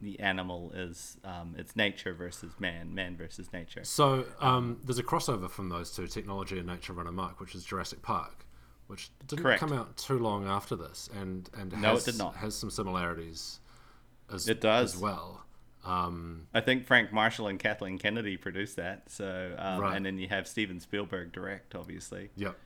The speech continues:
Speaker 1: From a script by Michael Crichton, so, um, but yeah.
Speaker 2: So
Speaker 1: That's a, that's a fun film to talk about as well, because, like, uh, if you've seen Jurassic Park,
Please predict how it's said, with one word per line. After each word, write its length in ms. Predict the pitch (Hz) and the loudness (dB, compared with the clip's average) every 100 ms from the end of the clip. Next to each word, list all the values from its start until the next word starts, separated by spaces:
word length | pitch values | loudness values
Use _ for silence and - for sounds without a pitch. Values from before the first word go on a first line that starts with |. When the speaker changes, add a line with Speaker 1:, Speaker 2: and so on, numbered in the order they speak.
| - | 2
Speaker 1:
From 160 | 131 123 | 6 6
a 40 | |
script 280 | - 156 147 | 6 2 4
by 120 | 117 | 4
Michael 320 | 110 110 107 95 | 6 4 2 0
Crichton, 540 | - 107 - 98 92 | 2 2 0 -6 -6
so, 400 | - 95 92 90 | -6 -4 -4 -6
um, 400 | 87 92 90 92 - - - - - - - | -4 -4 -6 -10 -14 -20 -20 -20 -20 -16 -10
but 160 | 98 | -4
yeah. 260 | 101 98 92 - - - - | 0 0 0 -6 -20 -18 -8
Speaker 2:
So 160 | - 143 | 6 8
Speaker 1:
That's 160 | 147 | 10
a, 100 | 175 | 8
that's 200 | 175 185 | 4 2
a 40 | 180 | 4
fun 220 | 180 147 | 6 6
film 180 | 151 135 | 6 4
to 80 | 120 | 4
talk 220 | 139 131 | 2 2
about 180 | 110 101 | 4 4
as 100 | 98 | 4
well, 140 | 120 | 4
because, 260 | 101 110 92 | 4 0 2
like, 200 | 104 95 - - | 2 2 -4 -4
uh, 60 | 110 95 | -2 2
if 140 | 110 | 2
you've 100 | 120 | 0
seen 240 | - 131 117 | 2 2 2
Jurassic 480 | 113 104 - - - | 4 2 0 -4 0
Park, 400 | 107 90 - | 0 0 -8